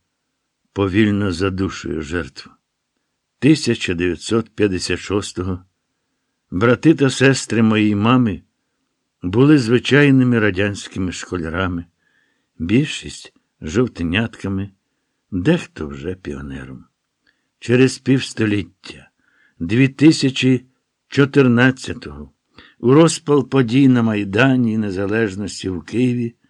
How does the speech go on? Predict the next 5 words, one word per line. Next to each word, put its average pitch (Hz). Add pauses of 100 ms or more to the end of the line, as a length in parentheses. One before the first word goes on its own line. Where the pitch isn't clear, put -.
(680)
вони 147
телефонуватимуть 139
з 95
Росії, 107 (540)
називатимуть 135